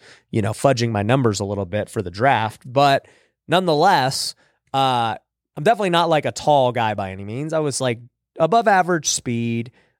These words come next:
Um, arm strength was, like, average. Um, power was really good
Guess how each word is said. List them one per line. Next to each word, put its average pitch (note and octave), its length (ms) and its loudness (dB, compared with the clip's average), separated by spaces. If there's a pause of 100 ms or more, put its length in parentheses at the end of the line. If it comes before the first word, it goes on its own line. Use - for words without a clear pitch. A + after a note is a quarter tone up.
Um, A#2+ 400 0
arm F#3 240 2
strength E3 560 0
was, C3+ 160 -4
like, C#3 240 0 (180)
average. A#2+ 880 -2 (440)
Um, A#2 640 0
power G3+ 680 4
was C3 1000 -2 (380)
really G#3 320 2
good D3 360 2